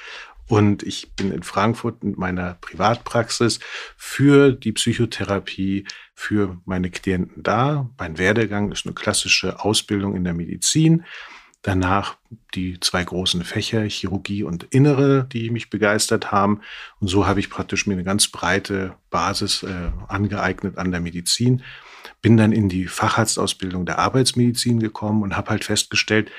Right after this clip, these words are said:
dass das auf der einen Seite total wichtig ist, dass man seinen Arbeitsplatz ordentlich hat, da nicht irgendwelchen Gefahren ausgesetzt ist, aber irgendwie alles mit irgendetwas zu tun hat, was in dieser ganzen Facharztausbildung relativ im Hintergrund war und was hat das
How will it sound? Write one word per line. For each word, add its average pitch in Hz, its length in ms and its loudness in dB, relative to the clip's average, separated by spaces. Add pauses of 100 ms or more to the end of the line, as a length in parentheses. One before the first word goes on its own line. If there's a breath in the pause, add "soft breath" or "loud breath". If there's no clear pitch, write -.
(400 loud breath)
dass - 200 2
das - 360 0 (160)
auf - 80 -4
der - 160 0
einen 110 180 6
Seite 104 240 4
total 90 260 -2
wichtig 110 320 0
ist, 110 280 -2
dass 90 100 -8
man 87 100 -4
seinen 82 180 -4
Arbeitsplatz 110 600 2
ordentlich 101 420 -2
hat, 92 220 -8
da 82 120 -6
nicht 85 160 -10
irgendwelchen 92 360 -8
Gefahren 110 460 2
ausgesetzt 104 720 0
ist, - 260 -2 (540 loud breath)
aber 104 240 0
irgendwie 127 600 6
alles 131 480 2 (360)
mit 120 300 2
irgendetwas 139 460 4
zu 117 100 -2
tun 139 260 2
hat, 139 140 0
was - 300 0 (100)
in 110 100 -2
dieser 104 220 2
ganzen 104 280 2
Facharztausbildung 107 840 0
relativ 107 460 -2
im 87 100 -4
Hintergrund 101 460 2
war 87 220 -4
und 107 100 -2
was - 160 -10
hat 101 140 -12
das 107 100 -6